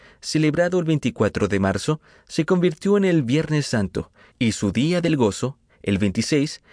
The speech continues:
es ahora el Sábado de Gloria. Además, el vocablo en inglés, Easter, viene de la hermana de Cibeles, Istar,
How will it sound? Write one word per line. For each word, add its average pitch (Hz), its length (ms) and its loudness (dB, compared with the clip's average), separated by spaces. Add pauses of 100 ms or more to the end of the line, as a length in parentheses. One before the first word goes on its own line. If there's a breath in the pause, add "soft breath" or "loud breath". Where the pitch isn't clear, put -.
(180 soft breath)
es 147 220 -2
ahora 160 300 4
el 127 140 0
Sábado 143 460 0
de 104 100 -2
Gloria. 98 420 -2 (640 loud breath)
Además, 113 480 0 (240 soft breath)
el 151 160 0
vocablo 190 560 0
en 175 80 0
inglés, 98 480 0 (300)
Easter, 127 520 -2 (420 soft breath)
viene 180 380 0
de 180 120 -2
la 127 120 2
hermana 101 400 0
de 101 80 0
Cibeles, 120 640 -2 (280)
Istar, 113 480 -4